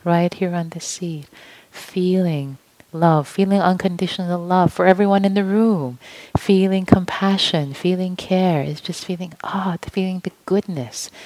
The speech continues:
feeling the love for the land, feeling that the land loves us back, just feeling that right here, right now.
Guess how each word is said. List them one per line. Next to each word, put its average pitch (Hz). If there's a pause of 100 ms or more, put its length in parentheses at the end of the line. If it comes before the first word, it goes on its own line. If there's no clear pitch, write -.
(200)
feeling 180
the 170
love 165
for 185
the 175
land, 165
feeling 165
that 165
the 156
land 160
loves 160
us 165
back, 165
just -
feeling 196
that 165 (300)
right 185
here, 202
right 185
now. 175